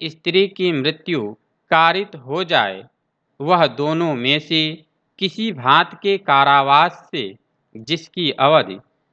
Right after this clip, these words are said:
दस वर्ष तक की हो सकेगी, दंडित किया जाएगा और जुर्माने से भी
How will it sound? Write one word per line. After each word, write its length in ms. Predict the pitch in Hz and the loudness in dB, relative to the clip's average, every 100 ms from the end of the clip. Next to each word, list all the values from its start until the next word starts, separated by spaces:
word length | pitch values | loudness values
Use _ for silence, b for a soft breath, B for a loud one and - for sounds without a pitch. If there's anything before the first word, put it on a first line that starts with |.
| _ 113 135 | _ _ 4
दस 260 | 185 196 180 | 4 2 0
वर्ष 380 | 147 180 180 - 170 | 2 2 0 -4 0
तक 240 | 170 - | 0 -2
की 120 | 185 180 | -8 -8
हो 260 | 127 156 | -4 -6
सकेगी, 720 | 175 143 127 165 180 143 95 95 _ _ _ _ _ 117 | -2 -4 0 0 0 -6 -12 -16 _ _ _ _ _ -2
दंडित 640 | 156 175 185 196 208 - | 2 2 0 -2 -2 -6
किया 300 | 156 156 175 | -2 2 2
जाएगा 640 | 151 127 127 147 135 101 92 - _ _ _ _ - | 2 2 2 0 -4 -6 -8 -16 _ _ _ _ 0
और 320 | 156 175 202 | 4 4 2
जुर्माने 720 | 165 143 143 147 151 160 180 | -2 -4 0 2 2 2 -2
से 260 | 175 165 180 | -4 -2 -2
भी 220 | 151 104 | -4 -8